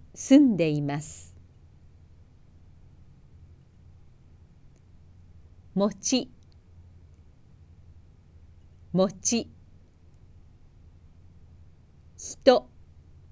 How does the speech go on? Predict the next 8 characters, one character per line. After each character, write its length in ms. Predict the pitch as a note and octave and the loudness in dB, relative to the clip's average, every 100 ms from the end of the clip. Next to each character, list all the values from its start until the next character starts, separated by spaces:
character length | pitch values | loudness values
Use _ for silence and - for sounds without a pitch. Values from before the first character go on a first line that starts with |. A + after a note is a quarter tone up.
| - - - - - - - - - - - - - - - - - - | -20 -20 -20 -20 -20 -20 -20 -20 -20 -20 -20 -20 -20 -20 -20 -20 -20 -20
人。 540 | - - - A#3 - - - - - - - - - - - - - - - - - - - - - - - - - - - - - - - - - | -16 -16 0 0 0 -10 -20 -20 -20 -20 -20 -20 -20 -20 -20 -20 -20 -20 -20 -20 -20 -20 -20 -20 -20 -20 -20 -20 -20 -20 -20 -20 -20 -20 -20 -20 -2
タ 160 | D#4 | 2
イ 100 | E4+ | 2
プ 260 | C#4+ - F3+ | 2 0 0
を 100 | D3+ | 0
し 240 | - - | -2 -4
ま 200 | D#3+ D#3 | -2 -2
す。 360 | E3 - - | -4 -8 -10